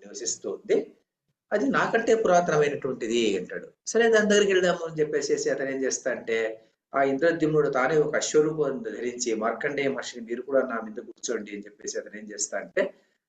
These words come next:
సరాసరి ఈ ప్రావారకర్ణుడు ఉన్నటువంటి ప్రదేశానికి ఇద్దరు చేరుకుంటారు. చేరుకున్న తర్వాత ఇంద్రద్యుమ్నుడు ఆ ప్రావారకర్ణుడిని పిలిచి అడుగుతాడు, "ప్రావారకర్ణ,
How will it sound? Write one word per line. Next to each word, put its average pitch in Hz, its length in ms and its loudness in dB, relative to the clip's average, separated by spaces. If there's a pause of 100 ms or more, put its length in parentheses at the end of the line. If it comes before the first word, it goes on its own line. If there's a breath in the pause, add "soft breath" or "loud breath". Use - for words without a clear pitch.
సరాసరి 165 520 2
ఈ 139 540 0
ప్రావారకర్ణుడు 123 960 0
ఉన్నటువంటి 104 400 -8
ప్రదేశానికి 90 520 -14 (340)
ఇద్దరు - 300 -14
చేరుకుంటారు. - 600 -20 (920)
చేరుకున్న 214 320 4
తర్వాత 180 280 6
ఇంద్రద్యుమ్నుడు 165 640 0
ఆ 151 40 2
ప్రావారకర్ణుడిని 139 680 0
పిలిచి 131 280 -2
అడుగుతాడు, 113 380 0
"ప్రావారకర్ణ, 135 880 2